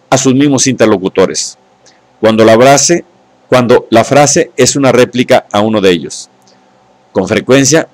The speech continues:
a una persona ausente que se supone está hablando con él, y más a menudo todavía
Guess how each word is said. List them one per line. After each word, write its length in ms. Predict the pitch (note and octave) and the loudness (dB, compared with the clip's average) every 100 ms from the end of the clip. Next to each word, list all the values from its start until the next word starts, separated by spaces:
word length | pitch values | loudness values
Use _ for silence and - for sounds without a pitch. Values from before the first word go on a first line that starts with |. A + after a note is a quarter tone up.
| _ - | _ 0
a 80 | |
una 260 | A2 D#3 D3 | 0 2 0
persona 360 | C3+ A2 B2 G#2+ | 0 -2 -2 -2
ausente 500 | - C3+ C#3+ F3 F3+ _ _ | -2 -2 -2 -4 -6 _ _
que 80 | G#2+ | -4
se 100 | A2+ | -2
supone 380 | - G#2 B2+ C#3+ | -4 0 0 0
está 160 | - | 0
hablando 340 | A2+ A#2 A2+ A2 | 2 2 0 -2
con 140 | A2+ | 0
él, 160 | C3+ G#2 _ _ _ _ - - - _ - | -2 -4 _ _ _ _ -20 -20 -20 _ -4
y 120 | A2+ | 0
más 280 | B2+ C3+ C3 | 2 0 0
a 100 | B2 | -2
menudo 360 | A#2 A#2 A#2 G#2 | 0 0 0 -2
todavía 520 | G2+ F#2 G2+ C#3+ | 0 0 2 2